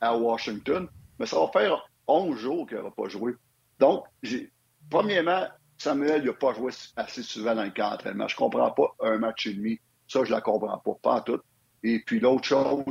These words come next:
c'est de l'avoir, son dernier départ, de l'avoir mis, euh, le quatre au lieu du six octobre. Donc, euh, tout ça pour dire que la gestion des gardiens de but dans le camp d'entraînement, pour moi, était très, très bizarre.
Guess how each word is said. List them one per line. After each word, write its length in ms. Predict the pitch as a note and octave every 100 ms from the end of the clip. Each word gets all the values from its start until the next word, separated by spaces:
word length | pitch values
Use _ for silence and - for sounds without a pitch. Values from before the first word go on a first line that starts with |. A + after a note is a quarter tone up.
| -
c'est 180 | A#2+ G#2+
de 80 |
l'avoir, 640 | A2 A2 G#2+ A2 A#2+ A#2+ - -
son 180 | - A#2+
dernier 400 | G#2+ A#2+ B2 B2+
départ, 500 | A2+ A2+ - A#2 B2 A2+
de 80 | G#2+
l'avoir 440 | G#2 G#2 G#2+ G#2+
mis, 200 | A2+ B2
euh, 120 | G#2+ G2+ - _
le 120 | - -
quatre 280 | - B2+ -
au 100 | A2
lieu 140 | G#2+ A2
du 100 | F2+
six 400 | - - A#2+ -
octobre. 360 | - - G2 _ _ _ _ -
Donc, 340 | A#2 B2 -
euh, 160 | B2 A#2 - - -
tout 140 | - A#3
ça 60 |
pour 160 | A3+ C3+
dire 180 | A2 C#3
que 60 | B2+
la 120 | A2+
gestion 380 | B2 - F3+ F3
des 100 | C#3
gardiens 300 | A#2+ G#2+ A2
de 40 |
but 120 | G2+
dans 100 | C#3
le 80 | B2
camp 140 | A#2 A2+
d'entraînement, 440 | A2 G#2 G#2 C3 -
pour 140 | A2
moi, 220 | G#2 B2+
était 220 | A2+ -
très, 520 | G#2 - B2 C3+ C3 - _ -
très 300 | A#2+ A2+ A2+
bizarre. 680 | G2 F#2 A2+ F2+ G#2 -